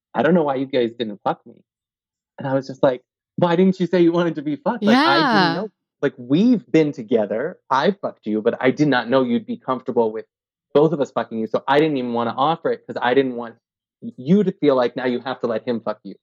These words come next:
Speaker 2: Mm-hmm.
Speaker 1: So it was kind of like a whole thing. I think one fantasy is to be with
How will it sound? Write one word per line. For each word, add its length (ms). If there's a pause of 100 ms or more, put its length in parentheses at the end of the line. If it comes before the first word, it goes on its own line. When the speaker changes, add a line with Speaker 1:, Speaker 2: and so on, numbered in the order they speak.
(120)
Speaker 2:
Mm-hmm. 300 (220)
Speaker 1:
So 100
it 240
was 160
kind 280
of 140
like 220
a 80
whole 340
thing. 320 (320)
I 80
think 240
one 220
fantasy 460
is 160
to 100
be 220
with 160